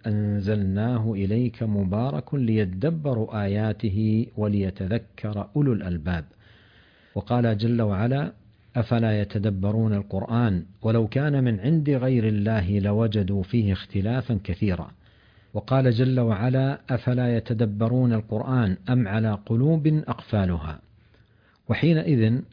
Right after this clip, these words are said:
يكون القرآن حاجزا لصاحبه عن النكوص والانحراف. قال الله سبحانه وتعالى: "قد كانت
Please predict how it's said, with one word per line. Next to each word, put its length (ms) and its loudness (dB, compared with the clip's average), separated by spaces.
يكون 460 2
القرآن 600 0
حاجزا 800 0
لصاحبه 1000 -2
عن 200 0
النكوص 800 0
والانحراف. 720 -2
قال 180 2
الله 380 2
سبحانه 540 -2
وتعالى: 560 -2
"قد 320 0
كانت 640 0